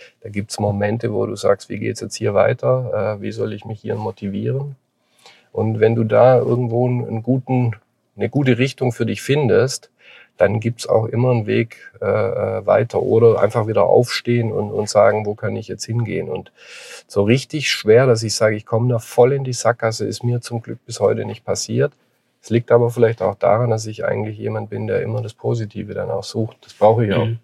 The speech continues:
Speaker 2: Mhm.
Speaker 1: Also ich muss in ein Positives reinlaufen. Ich brauche ein gutes Ziel vor mir. Äh, ich spreche da oft im Team auch von dem Mount Everest, den wir da hochgehen zusammen. Und, äh,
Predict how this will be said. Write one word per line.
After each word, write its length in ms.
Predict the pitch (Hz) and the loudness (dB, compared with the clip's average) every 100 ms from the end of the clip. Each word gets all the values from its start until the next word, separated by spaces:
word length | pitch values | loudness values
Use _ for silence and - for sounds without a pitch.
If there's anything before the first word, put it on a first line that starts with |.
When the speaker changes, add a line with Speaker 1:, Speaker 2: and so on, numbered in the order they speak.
| _ | _
Speaker 2:
Mhm. 280 | - 123 123 - _ | -6 -6 -6 -14 _
Speaker 1:
Also 160 | 110 104 | 0 2
ich 240 | 120 113 | 2 4
muss 240 | 127 120 | 4 2
in 100 | 113 | 2
ein 100 | 107 | -4
Positives 680 | 98 120 113 110 104 104 98 | -4 -2 -2 -4 -10 -10 -2
reinlaufen. 580 | 104 117 120 113 110 98 | 2 4 4 4 2 -6
Ich 120 | 95 | -8
brauche 280 | - 101 107 | -4 -4 -4
ein 60 | 107 | -4
gutes 380 | 110 107 - | -4 -4 -6
Ziel 240 | - 117 117 | -2 -2 0
vor 200 | - 107 | 0 -2
mir. 300 | 107 104 101 _ - - - - | 0 -2 -2 _ -20 -20 -20 -12
Äh, 160 | - 92 | -6 -4
ich 80 | 90 | -4
spreche 300 | - 95 - | -2 -2 2
da 80 | 98 | 2
oft 260 | 107 - | 2 2
im 140 | 107 98 | -6 -4
Team 240 | 117 110 | 0 2
auch 140 | 104 | 4
von 180 | - 117 | 4 6
dem 100 | 107 | 6
Mount 240 | 107 107 104 | 6 6 6
Everest, 520 | 107 117 113 110 - | 4 6 4 4 -2
den 180 | 107 107 | -6 -4
wir 80 | 107 | -2
da 140 | 107 | 0
hochgehen 500 | 104 110 - 113 110 | 0 -4 -2 -2 -2
zusammen. 480 | - 107 107 110 110 | -4 0 0 0 -6
Und, 380 | - 107 101 - | -6 -6 -8 -6
äh, 380 | - - 104 | -4 -2 -4